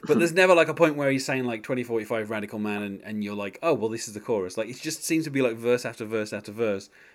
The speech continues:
and you're like, "Oh, okay." Like, I, I, I kept waiting kind of for a chorus to emerge, but it just never did. <laughs> So, so I'm like, I'm like, "Okay, I guess, I guess that's the song." Like, it just keeps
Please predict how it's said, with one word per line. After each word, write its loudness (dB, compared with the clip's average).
and -6
you're -4
like, -6
"Oh, -6
okay." -6
Like, -4
I, -6
I, 0
I 0
kept -2
waiting 2
kind -4
of -4
for -4
a 4
chorus 0
to -4
emerge, -4
but 2
it -16
just -6
never -4
did. -4
<laughs> -
So, -10
so 2
I'm 4
like, 0
I'm -4
like, 2
"Okay, 4
I -4
guess, -2
I -4
guess -2
that's 0
the -8
song." 0
Like, -4
it -10
just -10
keeps -8